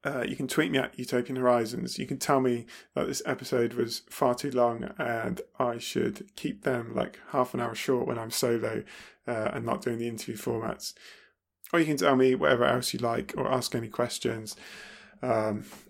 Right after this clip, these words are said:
and I will endeavour to answer them in email, on Twitter, or on the podcast. Uh, also, facebook dot com slash utopian horizons that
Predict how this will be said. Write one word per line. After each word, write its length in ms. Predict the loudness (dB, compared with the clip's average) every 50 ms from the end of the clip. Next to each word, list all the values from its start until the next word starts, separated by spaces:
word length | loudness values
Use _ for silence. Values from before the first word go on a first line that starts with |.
| _ _ 0
and 260 | 2 2 2 2 0
I 120 | -2 -2 0
will 160 | -2 -4 -4
endeavour 320 | -2 0 0 0 0 0
to 260 | -6 -8 -6 0 2
answer 260 | 2 2 2 0 0 0
them 340 | 0 0 0 -2 -6 -10 -16 _ _
in 360 | 0 2 2 0 -4 -6 -8 -2 0
email, 300 | 2 4 4 4 4 4
on 200 | 4 4 2 0
Twitter, 300 | 0 2 4 4 4 4
or 240 | 4 4 4 4 4
on 140 | 4 2 2
the 60 | 0
podcast. 480 | -2 -4 0 2 2 2 2 -2 -4 -10 -16 -20 -18 -18 -20 -20 -20 -20 -20 -20 -20 _ _ _ _ _ _ 0 2
Uh, 420 | 4 6 6 8 8 8 6 4 0 2
also, 260 | 4 4 6 8 6 6
facebook 440 | 8 6 6 6 4 0 -4 -2
dot 140 | -2 -4 -4
com 220 | 0 0 0 2 2
slash 300 | 0 0 0 0 -2 -6
utopian 420 | -4 -2 -2 -2 -2 -2 -4 -2
horizons 460 | 0 0 0 0 -2 -4 -6 -6 -4
that 460 | -4 -4 -4 -4 -6 _ _ -18 -18